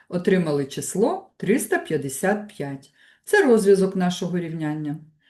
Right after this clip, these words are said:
Виконуємо перевірку. В перше рівняння замість ікса підставляємо його числове значення. Сімсот дев'ять відняти триста п'ятдесят п'ять дорівнює триста п'ятдесят чотири.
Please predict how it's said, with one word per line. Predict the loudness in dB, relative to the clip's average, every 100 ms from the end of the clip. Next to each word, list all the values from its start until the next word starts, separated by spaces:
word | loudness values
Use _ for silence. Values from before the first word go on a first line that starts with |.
| _ -20 -16 -2
Виконуємо | 2 6 4 4 2 2
перевірку. | 4 4 4 0 -4 -8 -10 -12 _
В | -2
перше | 2 2 2 2
рівняння | 2 2 0 -4
замість | -6 -6 -6 -10
ікса | -8 -2 0
підставляємо | -2 -6 -6 -2 2 2 2
його | 0 0 0
числове | 0 -6 -6 -4
значення. | -4 -4 -6 -6 -6 -6 -8 -14 _ -20 _
Сімсот | -4 0 2 4 2 2
дев'ять | -4 -4 -4 -4
відняти | -6 -4 -4 -4 -6
триста | -2 2 2 0
п'ятдесят | -4 -4 -6 -8 -8 -10 -12
п'ять | -2 0 0 -2
дорівнює | -6 0 2 4 2
триста | 0 -2 -2 -4
п'ятдесят | -2 -6 -6 -2 -2 -2
чотири. | -10 -6 -6 -6